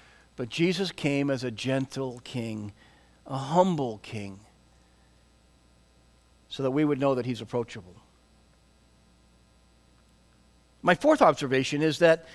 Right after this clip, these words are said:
this reveals the hearts of those who long for his kingdom. So Luke writes in chapter nineteen of his gospel, "When Jesus came near the place where the road goes down the Mount of Olives,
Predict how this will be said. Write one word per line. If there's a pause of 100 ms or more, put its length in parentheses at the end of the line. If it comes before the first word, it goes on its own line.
(180)
this
reveals
the
hearts
of
those
who
long
for
his
kingdom. (1800)
So
Luke
writes
in
chapter
nineteen
of
his
gospel, (760)
"When
Jesus
came
near
the
place
where
the
road
goes
down
the
Mount
of
Olives,